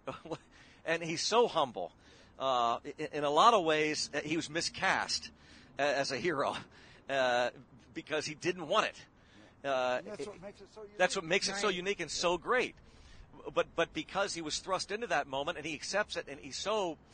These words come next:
Speaker 1: available to so many, uh, and, and, and some people have taken advantage of it, I try to, not to.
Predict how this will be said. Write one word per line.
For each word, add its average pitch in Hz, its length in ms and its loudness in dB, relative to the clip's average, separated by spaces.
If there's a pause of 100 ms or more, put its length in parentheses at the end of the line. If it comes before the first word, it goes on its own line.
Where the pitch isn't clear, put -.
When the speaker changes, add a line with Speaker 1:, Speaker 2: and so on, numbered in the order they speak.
(280)
Speaker 1:
available 143 580 2 (580)
to 156 120 -6
so 170 220 -2
many, 151 400 0 (280)
uh, 139 380 4 (560)
and, 143 260 -4
and, 156 180 -4 (120)
and 160 180 0
some 202 200 0
people 175 260 -2
have 156 100 -2
taken 160 260 -2
advantage 165 460 0
of 135 120 2
it, 147 100 -2
I 165 140 4
try 165 320 2
to, - 240 -12
not 165 260 2
to. 92 240 -6